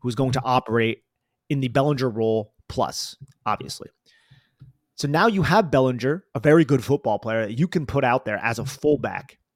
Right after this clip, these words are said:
in what would appear to be twelve personnel, but you can use him in a twenty-one personnel type role to help spring some longer runs. And I think the Giants are going to use a little bit more of that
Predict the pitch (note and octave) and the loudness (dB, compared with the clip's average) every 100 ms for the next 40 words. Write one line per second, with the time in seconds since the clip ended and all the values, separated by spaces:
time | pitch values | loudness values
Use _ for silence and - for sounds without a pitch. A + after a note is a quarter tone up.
0 | _ _ _ _ - C#3 C3+ A#2 C#3 - | _ _ _ _ -8 -6 -4 0 0 -2
1 | _ - A#2+ A2+ - A#3+ B3 A#3 C3+ D#3+ | _ -10 -8 -8 -6 -2 -2 -2 -2 2
2 | D3+ C3+ C3 B2 A#2+ - - A2+ C#3+ C3+ | 2 2 -2 -4 -8 -10 -10 -4 -2 -2
3 | C3 B2 - C#3 B2+ B2+ A#2 B2+ A#2+ A#2 | -2 -4 -4 -6 -4 -6 -6 -8 -6 -8
4 | A2+ A2+ G#2+ - _ A#2+ B2 E3+ D3 G#2+ | -8 -8 -8 -12 _ -2 4 6 6 2
5 | - _ _ _ _ - B2 C#3+ E3 - | -4 _ _ _ _ -2 2 4 4 0
6 | - D#3 C#3+ A#2+ B2 A2 B2+ B2 A2 F#2+ | -4 -4 -2 -6 -8 0 0 0 -6 -6
7 | G#2+ F2 - - B2 D#3+ - G3+ F#3 - | -6 -8 -10 -6 0 0 0 -2 -2 -6
8 | _ _ C3+ A#2 C#3+ F3 C#3+ D3 D3 - | _ _ -4 0 2 0 0 -2 -4 -4
9 | B2+ G#2 C3 D3 C#3+ A#2 A#2+ C3+ C3+ C3+ | -8 -6 -2 0 0 0 0 0 2 2
10 | A#2 A#2 B2 A#2 G2 F#2+ F#2 | 2 -2 2 2 2 -2 -2